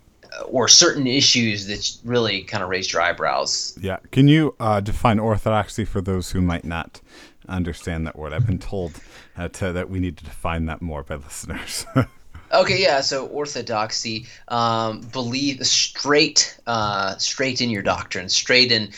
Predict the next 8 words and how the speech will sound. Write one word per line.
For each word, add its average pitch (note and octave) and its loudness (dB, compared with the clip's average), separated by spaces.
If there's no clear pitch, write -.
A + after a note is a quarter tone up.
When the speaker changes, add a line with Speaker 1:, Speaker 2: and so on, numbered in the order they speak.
Speaker 1:
um, G2 -2
what A2 -2
this C#3 0
is, A2+ 0
we're A#2+ -4
conforming A#2+ 0
to F#2+ -6
what G2 0